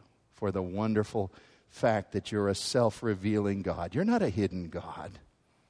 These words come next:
You're not a philosopher's God, just an abstraction. We see you in all your wonders. We see you in your word.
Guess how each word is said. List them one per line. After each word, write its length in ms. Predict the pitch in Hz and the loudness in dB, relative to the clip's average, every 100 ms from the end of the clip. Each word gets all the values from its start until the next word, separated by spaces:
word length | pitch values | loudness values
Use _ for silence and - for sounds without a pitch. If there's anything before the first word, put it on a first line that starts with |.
| _ _ _ _ _ _ _ _ _ _ - | _ _ _ _ _ _ _ _ _ _ 2
You're 140 | 175 | 6
not 160 | 269 277 | 8 6
a 40 | |
philosopher's 800 | - 175 120 117 123 - 110 - | 6 6 8 6 2 0 0 0
God, 460 | 98 87 90 95 | -2 -2 -2 -2
just 220 | 104 110 127 | -2 0 2
an 100 | 113 | 0
abstraction. 800 | 98 - 107 85 - - 98 120 - - - _ _ _ _ _ _ _ _ _ _ _ _ | -2 -2 -2 -2 -4 -8 -8 -10 -18 -20 -20 _ _ _ _ _ _ _ _ _ _ _ _
We 120 | 135 | -8
see 400 | 135 - 262 277 | -2 2 6 8
you 200 | 240 113 - - _ _ _ - | 6 2 -6 -20 _ _ _ -6
in 120 | 120 | 0
all 460 | 214 254 262 269 | 4 8 10 8
your 160 | 247 247 | 8 2
wonders. 720 | 208 190 170 101 - - - - _ _ _ _ _ _ _ _ | 2 0 0 -4 -8 -14 -16 -20 _ _ _ _ _ _ _ _
We 120 | 104 | -8
see 260 | 104 - 202 | -4 -2 2
you 220 | 190 143 | 4 4
in 100 | 117 | 4
your 140 | 95 87 | 0 -2
word. 460 | 87 85 85 - | -6 -8 -8 -12